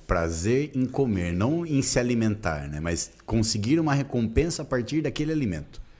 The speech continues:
E, cara, é um ciclo que não para.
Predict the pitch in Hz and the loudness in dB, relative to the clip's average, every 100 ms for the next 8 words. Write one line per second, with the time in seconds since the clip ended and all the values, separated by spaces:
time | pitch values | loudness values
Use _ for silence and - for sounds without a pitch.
0 | - - - 120 113 139 104 107 120 - | -20 -20 -6 -4 -2 -2 -2 -2 -2 0
1 | 139 135 156 147 151 160 190 - - - | -2 -2 -4 -2 -4 -2 -6 -6 -8 -8
2 | - | -16